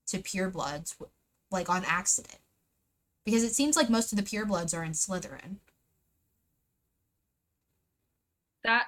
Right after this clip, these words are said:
Speaker 2: that's true. That's true. But I, I think it's if you, if you grow up with those people around you, then you're more likely to hang out with those. I'm not sure, though.
Speaker 1: Yeah. Um,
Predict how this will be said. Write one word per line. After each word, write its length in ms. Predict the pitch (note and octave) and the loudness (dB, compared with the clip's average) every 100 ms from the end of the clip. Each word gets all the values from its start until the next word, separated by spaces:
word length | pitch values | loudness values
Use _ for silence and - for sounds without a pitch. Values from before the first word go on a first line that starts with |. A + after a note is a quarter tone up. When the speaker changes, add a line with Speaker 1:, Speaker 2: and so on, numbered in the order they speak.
| - | 0
Speaker 2:
that's 300 | A#3+ C4 - | -2 -2 -8
true. 640 | - A3 G#3+ F#3+ F#3 G#3 - _ | -12 -6 -2 -2 -2 -6 -12 _
That's 280 | G3 G3+ - | -4 -4 -6
true. 460 | - F3+ E3 D#3+ F3 _ - - | -12 -8 -8 -8 -12 _ -20 4
But 180 | C4+ A#3 | 6 8
I, 260 | A#3+ B3+ C4 | 8 6 6
I 120 | C4 | 4
think 200 | C4+ C#4+ | 4 2
it's 200 | E4+ - | 0 0
if 180 | - G#3+ | 0 0
you, 340 | G#3 G#3 F#3+ - - | -4 -6 -8 -12 -8
if 180 | F#3 F#3 | -8 -6
you 120 | F#3+ | -12
grow 420 | F3 F3+ F3+ E3+ | -2 2 2 2
up 260 | D#3 D#3+ - _ _ | 2 0 -4 _ _
with 200 | F3+ F3 | -8 -4
those 220 | E3+ E3 | -2 -4
people 340 | - G3 E3+ E3 E3 | -6 -10 -6 -6 -4
around 400 | D#3+ D#3+ E3 E3+ | -2 0 -2 -6
you, 440 | E3+ E3+ E3+ E3+ | -4 -2 0 0
then 280 | E3 D#3 D#3+ - _ _ _ | -2 -4 -6 -18 _ _ _
you're 120 | F3+ | -8
more 300 | F3 D#3+ D#3 | -6 -4 -4
likely 680 | D3+ D3+ D3+ D#3 D#3 D#3 D#3+ - | -4 -4 -6 -6 -6 -6 -6 -10
to 240 | - D#3 D#3 | -10 -8 -10
hang 260 | D#3+ E3 | -8 -4
out 160 | E3 D#3+ | -2 -2
with 160 | E3+ - | -4 -4
those. 540 | D#3+ D#3 D#3 E3 - - | -4 -4 -6 -10 -12 -10
I'm 80 | D4 _ _ _ B4 | -10 _ _ _ -10
not 80 | |
sure, 320 | - F#4+ A#4 C4+ | -6 -2 -2 0
though. 340 | D3+ A#2+ - _ _ _ _ _ _ _ _ _ - | -2 -4 -8 _ _ _ _ _ _ _ _ _ -14
Speaker 1:
Yeah. 360 | G#3+ F#3+ E3 D#3+ - _ _ _ _ - | -6 -2 -2 -4 -14 _ _ _ _ 2
Um, 440 | G2+ G2+ G2 F3+ | 6 6 4 0